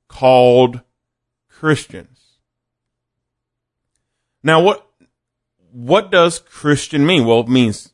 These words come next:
you, you can break it down. Christ, Christian, Christian, and it means Christ-like or behaving as Christ is what the, uh, the word Christian means. It means acting like Christ, behaving like Christ, walking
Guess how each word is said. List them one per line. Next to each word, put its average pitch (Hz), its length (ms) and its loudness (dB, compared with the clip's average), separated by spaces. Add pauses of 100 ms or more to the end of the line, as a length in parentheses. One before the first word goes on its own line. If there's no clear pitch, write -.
you, 120 180 -10
you 120 160 -16
can 117 140 -6
break 113 220 -4
it 98 40 -16
down. 127 280 -4
Christ, 123 680 -4 (640)
Christian, 127 540 -4
Christian, 127 840 -6 (500)
and 139 100 -2
it 156 40 0
means 156 280 0
Christ-like 117 1000 -6
or 131 360 2 (280)
behaving 147 680 0
as 123 260 -4
Christ 139 420 -6
is 113 100 -8
what 117 280 -6
the, 110 280 -2 (320)
uh, 107 380 -4
the 120 120 -2
word 120 380 0
Christian 107 320 -12
means. 120 220 -4
It 110 80 -8
means 110 320 -8
acting 135 340 -6
like 147 220 -2
Christ, 135 360 -2
behaving 117 500 -2
like 117 200 -2
Christ, 110 460 -6
walking 117 480 -4